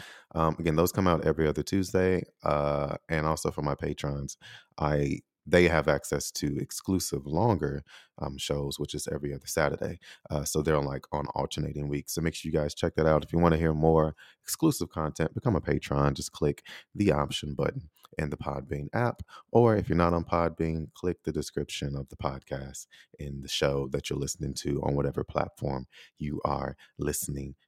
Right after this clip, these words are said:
to it. But let's get right into it. So one of the things I was actually thinking about,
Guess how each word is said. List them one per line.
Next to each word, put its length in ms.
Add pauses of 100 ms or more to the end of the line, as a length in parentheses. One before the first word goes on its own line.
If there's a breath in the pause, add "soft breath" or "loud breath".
(100)
to 200
it. 80 (220)
But 240
let's 120
get 160
right 140
into 220
it. 120
So 80
one 120
of 80
the 60
things 160
I 80
was 140
actually 320
thinking 300
about, 260